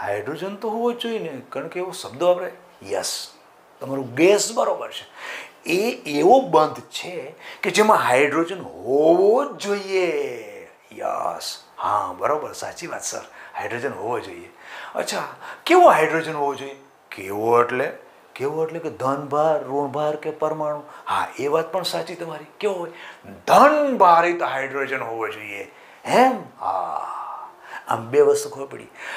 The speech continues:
હાઇડ્રોજન બંધમાં હાઇડ્રોજન હોવો જ જોઈએ. બીજી વસ્તુ એ ખબર પડી, એ પાછો ધનભારિત હોવો જોઈએ. અચ્છા, અચ્છા સર, તમે પેલા પ્રોટોનની વાત કરો છો.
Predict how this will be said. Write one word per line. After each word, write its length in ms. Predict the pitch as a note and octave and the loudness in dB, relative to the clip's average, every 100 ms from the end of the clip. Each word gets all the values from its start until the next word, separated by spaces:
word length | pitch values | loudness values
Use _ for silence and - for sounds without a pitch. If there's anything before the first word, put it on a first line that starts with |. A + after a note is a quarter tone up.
| - | -2
હાઇડ્રોજન 600 | - D#3 G#3 C#4 C#4+ D4+ | 6 8 8 8 4 2
બંધમાં 400 | A3 G3 F#3 G#3 | 2 -2 0 0
હાઇડ્રોજન 440 | E3 D3+ D#3 F3+ G3 | 2 2 0 -2 -2
હોવો 460 | C3 A#2 C#3+ C4 | -2 2 6 8
જ 80 | C4 | 8
જોઈએ. 280 | - B2+ G#2 G#2+ _ _ _ _ _ _ | 4 -10 -14 -20 _ _ _ _ _ _
બીજી 280 | A2 B2 | -12 -8
વસ્તુ 300 | C3 C#3 - | -6 -6 -6
એ 100 | D3 | -6
ખબર 220 | D#3 D3+ E3 | -4 -6 -6
પડી, 220 | - - - - - - | -10 -14 -14 -12 -10 4
એ 100 | A3 | 4
પાછો 320 | - A3 C4 | 8 8 8
ધનભારિત 1000 | - - G#3 C4 D#3+ - - F3+ C#4+ D#4+ | 4 4 4 4 0 -2 2 4 4 4
હોવો 200 | C#4+ B3 | 4 4
જોઈએ. 360 | F3 E3+ C#3 B2+ _ _ _ _ | 2 -4 -12 -18 _ _ _ _
અચ્છા, 420 | - A#3 - A#3+ | -10 -10 -8 -4
અચ્છા 260 | A3 A3 G#3+ | -2 -2 -4
સર, 720 | - G#3 G#3+ G#3+ G3+ F3 C#3 - - - - - | -4 0 4 6 6 6 4 -2 -16 -16 -14 -8
તમે 120 | A#3 | -4
પેલા 180 | B3+ D#4+ | 2 2
પ્રોટોનની 680 | - D#3 D#3 G#3+ A#3+ B3+ | 4 6 8 8 4 6
વાત 240 | C4 B3+ B3+ | 8 8 8
કરો 220 | A#3+ A#3 | 4 4
છો. 440 | A3 G#3 E3 C3 | 2 0 0 -4